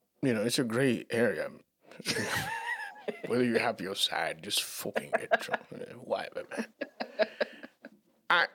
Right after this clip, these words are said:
I, I, I feel you. I f-, I know that the black community is very happy for Brian Tyree Henry, uh, for Causeway, uh, Best Supporting Actor. Um,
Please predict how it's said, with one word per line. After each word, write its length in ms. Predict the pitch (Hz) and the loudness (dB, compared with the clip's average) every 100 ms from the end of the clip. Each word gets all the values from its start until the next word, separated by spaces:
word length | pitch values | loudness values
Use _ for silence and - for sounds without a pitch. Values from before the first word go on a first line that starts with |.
| _ - - 170 175 | _ -18 -8 -2 0
I, 320 | - 240 254 - | 2 4 4 4
I, 280 | 269 294 - | 8 8 8
I 160 | 233 262 | 6 6
feel 240 | - 214 | 8 6
you. 260 | - - - _ _ | 6 -2 -8 _ _
I 80 | - | -2
f-, 140 | 147 - | 0 2
I 120 | 151 185 | 4 6
know 320 | 196 233 254 | 8 8 8
that 320 | 202 139 127 - _ _ _ - | 6 4 0 -8 _ _ _ 2
the 120 | 135 | 4
black 220 | 123 120 | 6 4
community 460 | - 139 135 123 120 | 4 4 4 4 4
is 100 | 104 | 2
very 320 | 113 131 120 | 4 6 6
happy 380 | 110 117 - 110 | 4 0 2 0
for 240 | 107 104 | 2 0
Brian 320 | 104 113 110 113 | 2 4 2 2
Tyree 300 | 117 113 107 | 2 2 2
Henry, 520 | 110 101 67 73 - _ _ _ - - - - - _ _ | 0 -2 -4 -8 -10 _ _ _ -20 -20 -20 -20 -20 _ _
uh, 300 | 127 107 104 | 2 2 2
for 180 | 95 107 | 2 0
Causeway, 680 | - 113 107 107 92 62 - _ - - - _ _ - | 4 4 4 2 0 0 -8 _ -20 -20 -20 _ _ -4
uh, 60 | |
Best 300 | - 117 113 | 2 4 4
Supporting 340 | - 117 104 110 | 2 2 2 2
Actor. 480 | 90 - - - - _ _ _ _ _ _ - | -2 0 -2 -2 -6 _ _ _ _ _ _ 4
Um, 600 | 123 113 107 110 101 104 | 6 8 6 2 0 -4